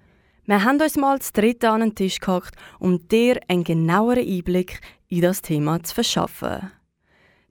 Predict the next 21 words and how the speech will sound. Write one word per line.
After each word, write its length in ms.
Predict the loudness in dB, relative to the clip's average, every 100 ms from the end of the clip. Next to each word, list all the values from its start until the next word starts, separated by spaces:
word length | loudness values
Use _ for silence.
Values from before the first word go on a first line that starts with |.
| 2
Denn 80 | 2
eine 80 | 2
Panikattacke 960 | 2 2 2 -2 -2 -4 -4 -6 -6 -8 _
kann 280 | -4 -2 -2
sich 260 | -4 -8
ganz 420 | -2 0 0 -4 -10 -2
unterschiedlich 720 | 0 0 -4 -4 -2 -2 -4 -10 -10
auf 180 | -10
deinen 160 | -8 -8
Körper 500 | -6 -6 -6 -6 -8 -8 _
auswirken. 880 | -6 -6 -4 -8 -8 -10 -12 -10 -14 _ _ _ _ -20 -14
Wann 560 | -2 0 2 2 0 -6 -20 -20 -8
und 280 | -2 -2 -2
wie 420 | -4 0 -2 -4 -12 -20 -20 -20 -20 -6
hat 180 | -6 -2
das 320 | -4 -2 -2
mit 240 | -2 -2 -6
den 100 | -8
Panikattacken 1160 | -8 -6 -6 -6 -10 -10 -8 -6 -2 -2 -2 -6 -4
überhaupt 760 | -2 0 -2 -4 -4 -6 -12 -20 _ -8
angefangen? 720 | -4 -4 -6 -10 -10 -8 -10